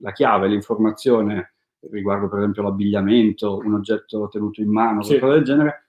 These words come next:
Speaker 1: poteva riconoscere la, la persona. Beh, se in questo caso possiamo allora faccio vedere anche le nostre facce.
Speaker 2: Sì, infatti.
Speaker 1: Ecco.
Speaker 2: Ma, ehm, quindi la, questa era la Bauta,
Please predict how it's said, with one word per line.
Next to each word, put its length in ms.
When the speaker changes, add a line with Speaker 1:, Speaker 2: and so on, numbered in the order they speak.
Speaker 1:
poteva 360
riconoscere 720
la, 320
la 80
persona. 560
Beh, 180
se 120
in 60
questo 220
caso 340
possiamo 400
allora 220
faccio 340
vedere 260
anche 280
le 60
nostre 280
facce. 440
Speaker 2:
Sì, 260
infatti. 440
Speaker 1:
Ecco. 220
Speaker 2:
Ma, 340
ehm, 460
quindi 300
la, 260
questa 220
era 80
la 100
Bauta, 500